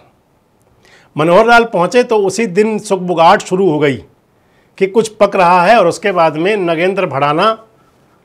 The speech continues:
कृष्णपाल गुर्जर के पक्ष में चुनाव प्रचार में लग गए। हालांकि इसके पीछे भी राजनीतिक लोग कई चुगली करते हैं,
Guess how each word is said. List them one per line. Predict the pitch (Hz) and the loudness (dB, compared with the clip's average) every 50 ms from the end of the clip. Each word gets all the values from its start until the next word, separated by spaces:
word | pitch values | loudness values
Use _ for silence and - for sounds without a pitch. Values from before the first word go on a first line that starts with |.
| _ _ _ _ _ - | _ _ _ _ _ -6
कृष्णपाल | 175 - - 208 196 170 180 165 165 | -4 -2 -2 -2 -2 0 0 -2 -2
गुर्जर | 151 147 147 139 156 160 | -2 -6 -4 -4 -4 -4
के | 139 143 147 | -4 -6 -10
पक्ष | 143 - 147 - - - | -10 -10 -14 -14 -12 -10
में | 156 - - | -8 -8 -8
चुनाव | 170 - 165 151 135 135 131 | -8 -8 -6 -4 -4 -4 -4
प्रचार | 135 135 120 - 135 117 113 117 | -6 -8 -10 -10 -10 -12 -10 -10
में | 170 240 | -10 -8
लग | 220 180 147 120 104 | -4 -2 -4 -4 -4
गए। | 120 131 131 120 _ _ _ _ _ _ _ _ _ _ _ _ _ _ _ _ _ - | -8 -12 -14 -16 _ _ _ _ _ _ _ _ _ _ _ _ _ _ _ _ _ -4
हालांकि | 156 190 226 233 233 240 | 0 0 0 0 -2 -4
इसके | 202 - - 262 269 | -6 -6 -6 -6 -6
पीछे | - 254 - - 247 | -6 -6 -8 -6 -6
भी | 240 262 254 | -6 -4 -4
राजनीतिक | 220 196 170 165 165 160 175 196 196 - 262 - - | -2 0 0 0 0 -2 -4 -6 -6 -6 -8 -8 -6
लोग | 208 208 226 220 - | -6 -6 -6 -4 -4
कई | 214 214 226 | -4 -4 -4
चुगली | - - 208 175 202 214 220 | -4 -6 -6 -6 -6 -6 -4
करते | 202 180 131 - - 131 | -4 -6 -6 -6 -8 -10
हैं, | 104 104 90 | -10 -10 -14